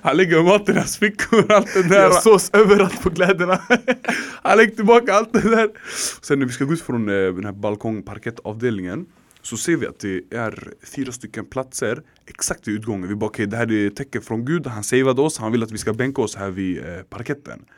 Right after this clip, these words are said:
Speaker 1: Vi går och sätter oss, vi bara, "Ajde, ajde." Bam, Natti tillbaka, <laughs> hämtar fram maten, allt det där.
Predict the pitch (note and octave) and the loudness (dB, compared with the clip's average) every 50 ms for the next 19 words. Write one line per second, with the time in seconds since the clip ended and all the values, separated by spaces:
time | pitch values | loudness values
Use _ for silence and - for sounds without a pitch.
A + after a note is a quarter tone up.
0 | _ _ _ _ _ _ _ _ _ _ _ _ _ _ - A2+ A2+ B2+ B2+ B2 | _ _ _ _ _ _ _ _ _ _ _ _ _ _ -8 -6 -2 -2 -2 -2
1 | B2+ A#2+ - A2+ A#2+ E3 G3+ - - - - G2+ F2 - F#2+ F#2+ F#2 F2 - - | -4 -8 -6 -4 -4 -4 -4 -6 -12 -16 -18 -18 -18 -18 -16 -18 -18 -16 -18 -18
2 | - - - - - - G#2+ D3 D3 C#3+ A#2+ G#2+ A#2 D#3 E3 D#3+ - D#3 - - | -20 -20 -20 -20 -20 -10 -4 -2 0 0 0 0 0 -2 -2 0 -2 -4 -2 0
3 | E3 D#3 F#3 F#3+ F#3 - E3 D3 - - F3+ F3+ - F3+ D#3+ - F#3 F3+ F3 F3+ | 4 4 4 4 4 2 -4 -4 -2 0 0 0 0 0 0 2 2 2 4 4
4 | F3+ F3+ F3 F3 - F3 E3+ F3+ F3+ F3 F3+ F3+ F#3 F3+ F3+ F3+ | 2 2 2 2 0 0 0 0 0 2 2 4 4 4 4 2